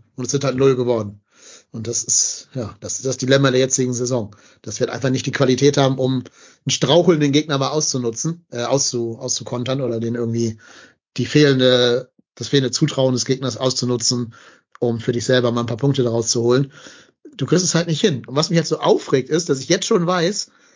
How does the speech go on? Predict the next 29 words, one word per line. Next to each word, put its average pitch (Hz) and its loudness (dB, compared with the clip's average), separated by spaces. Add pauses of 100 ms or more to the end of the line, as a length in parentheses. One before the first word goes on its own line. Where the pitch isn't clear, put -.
(320)
wenn 147 0
das 143 0
nächste 196 0
Mal 151 0
ein 143 -4
Grütz-Gegner 135 -2
kommt, 143 -6 (360)
werden 156 0
wir 160 2
uns 156 -2
aber 156 -2
auch 147 -2
dessen 151 0
Niveau 143 4
anpassen. 156 -6
Also 123 -8
es, - -10
wir 127 -2
werden 151 2
jetzt 131 -2
nicht 202 2
die 175 0
Leistung 160 0
vom 139 -4
Spiel 165 -2
gegen 127 0
Dortmund, 139 2 (300)
erste 135 -2
Halbzeit, 143 -2